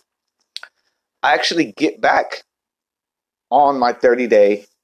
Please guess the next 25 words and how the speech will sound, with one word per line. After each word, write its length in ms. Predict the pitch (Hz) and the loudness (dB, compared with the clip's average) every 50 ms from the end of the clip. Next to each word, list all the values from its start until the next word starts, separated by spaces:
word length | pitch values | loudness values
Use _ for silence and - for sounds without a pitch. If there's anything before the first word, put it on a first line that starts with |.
| _ _ _ _ _ _ _ _ _ _ _ _ _ _ _ _ _ | _ _ _ _ _ _ _ _ _ _ _ _ _ _ _ _ _
the 80 | - 110 | -14 -12
day 280 | - - 131 131 131 139 | -10 -6 -2 -2 0 2
of 280 | 131 139 151 139 117 - | 2 0 0 -2 -4 -6
my 120 | 135 110 | -8 -6
thirty 280 | - - 127 123 123 123 | -4 -4 -4 -2 -2 -2
day 160 | 117 110 107 | -2 -2 -2
challenge. 400 | - - 120 120 120 98 90 - _ _ _ | -2 -2 -2 0 -2 -2 -6 -12 _ _ _
I 140 | - 101 107 | -6 -2 -2
actually 300 | 110 110 - 107 104 107 | -2 -2 -4 -10 -10 -10
return 500 | 92 98 92 - - 113 110 110 101 - - _ _ _ _ _ _ _ _ _ _ _ _ _ _ _ _ _ _ _ _ - | -10 -12 -12 -12 -8 -6 -4 -4 -6 -8 -12 _ _ _ _ _ _ _ _ _ _ _ _ _ _ _ _ _ _ _ _ -2
that 220 | 113 110 104 104 | -2 -2 -2 -2
day. 360 | - 113 110 104 92 80 - - _ _ _ _ _ _ _ | 0 2 2 2 0 -2 -8 -12 _ _ _ _ _ _ _
I'll, 160 | - 104 101 - | -6 -6 -6 -6
'cause 180 | - 104 92 | -6 -4 -2
I'll 140 | 101 104 113 | 0 0 0
be 140 | 110 110 101 | -2 -4 -2
back, 440 | 87 104 101 98 - - - - _ _ _ _ | 0 0 0 0 -2 -4 -10 -20 _ _ _ _
like, 220 | - 101 - - - | -10 -10 -10 -10 -8
by 200 | 98 98 95 90 | -6 -4 -4 -4
midnight 580 | 92 95 107 110 104 101 90 - - - - _ _ _ _ _ _ _ _ _ _ - | -4 -4 -4 -4 -2 -4 -6 -6 -10 -20 -20 _ _ _ _ _ _ _ _ _ _ -6
that 180 | 98 95 - 92 | -6 -6 -4 -4
Wednesday, 440 | 95 107 117 113 - - - 87 | -4 -4 -4 -4 -6 -4 -4 -4
the 120 | 87 - 90 | -4 -6 -8
twelfth. 500 | - - 110 107 101 92 - - - _ _ _ _ _ _ _ - | -4 0 0 0 0 0 -4 -8 -20 _ _ _ _ _ _ _ -16
And, 340 | 104 101 95 92 92 92 - | -14 -12 -12 -12 -12 -14 -18